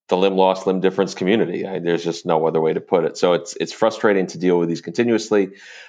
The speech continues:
Um, the Senate has introduced a tax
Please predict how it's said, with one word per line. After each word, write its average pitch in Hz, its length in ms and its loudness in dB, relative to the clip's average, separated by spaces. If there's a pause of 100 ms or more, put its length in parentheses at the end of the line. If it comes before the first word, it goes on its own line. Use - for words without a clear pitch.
(100)
Um, 90 600 2
the 95 100 0
Senate 117 680 0
has 92 420 0
introduced 92 500 -8
a - 40 -12
tax - 420 -2